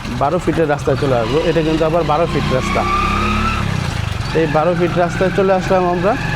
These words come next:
দেখেন, একদম ওই যে ডানে দেখেন, উপরে দেখেন, বড় বড় বাড়ি ঘরের কী অবস্থা, সবগুলো কিন্তু এখানে অনেক সুন্দর পরিপাটি বাড়ি।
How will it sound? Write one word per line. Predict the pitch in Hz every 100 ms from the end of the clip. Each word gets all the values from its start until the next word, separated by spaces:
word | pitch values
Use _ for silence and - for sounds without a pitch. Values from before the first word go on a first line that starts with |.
| 160 147
দেখেন, | 147 185 240 - - 127 - - -
একদম | 143 139 147 147
ওই | 147
যে | 147 151 143 135
ডানে | 139 147
দেখেন, | 143 143 147
উপরে | 135 147
দেখেন, | 139 147
বড় | 135 139
বড় | 139 143
বাড়ি | 139 139 143 135
ঘরের | 139 135 131 -
কী | 143
অবস্থা, | 135 135 131 151
সবগুলো | 135 139 131 135 139
কিন্তু | 139 131
এখানে | 143 135
অনেক | 135 123 - - - - -
সুন্দর | 160 156 156 147
পরিপাটি | 156 147 139 151
বাড়ি। | 143 135